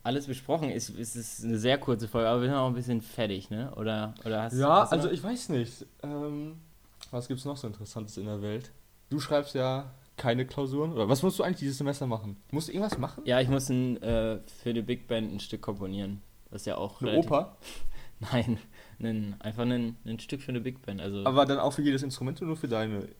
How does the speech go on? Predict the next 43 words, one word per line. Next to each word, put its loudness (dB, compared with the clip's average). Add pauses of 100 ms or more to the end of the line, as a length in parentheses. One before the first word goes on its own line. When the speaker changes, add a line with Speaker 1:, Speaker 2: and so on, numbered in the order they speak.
(320)
Speaker 2:
Also -2
für 2
Speaker 1:
Ja, 8
ja, 10
Speaker 2:
deine? 8
Speaker 1:
nee, 10
also 4
für 0
die 4
ganze 4
Big 2
Band, 2
also 2
für, 0
für -2
achtzehn 0
Leute 4
jeweils 2
eine 0
Stimme 6
schreiben, -2
dass -6
da -4
ein -4
Stück -6
draus -4
wird. -6 (240)
Speaker 2:
Ach, -12
krass. -2 (160)
Speaker 1:
Ja, -6
das, -14 (400)
eine -10
Abgabe 0
ist, -6
glaub 2
ich, -10 (280)
ähm, -4 (360)
in -4
dreizehn -2
Tagen 0
oder -2
so. -6 (520)
Speaker 2:
Ja. -6